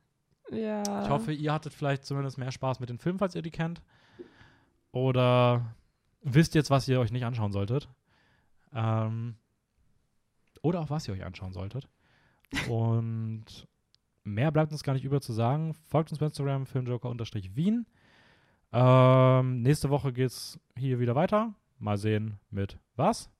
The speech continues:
Speaker 1: <laughs>
Speaker 2: Und wir wünschen euch auf jeden Fall weiter eine schöne Sommerzeit.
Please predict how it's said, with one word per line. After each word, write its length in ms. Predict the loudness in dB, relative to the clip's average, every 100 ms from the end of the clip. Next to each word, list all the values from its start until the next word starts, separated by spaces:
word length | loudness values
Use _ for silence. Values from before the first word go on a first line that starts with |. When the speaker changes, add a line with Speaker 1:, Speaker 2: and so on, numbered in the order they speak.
| _
Speaker 1:
<laughs> 760 | -2 0 2 4 2 0 _ _
Speaker 2:
Und 840 | -6 -4 -4 -2 -2 -4 -8 -10 -16 -20 -20 _ _ _ _ _ _ _ _ -4
wir 280 | 2 2 2
wünschen 240 | -2 -4
euch 120 | -4
auf 60 | -4
jeden 100 | -4
Fall 80 | -4
weiter 160 | -2
eine 140 | -4 -4
schöne 240 | -4 -2
Sommerzeit. 560 | -2 -2 0 0 0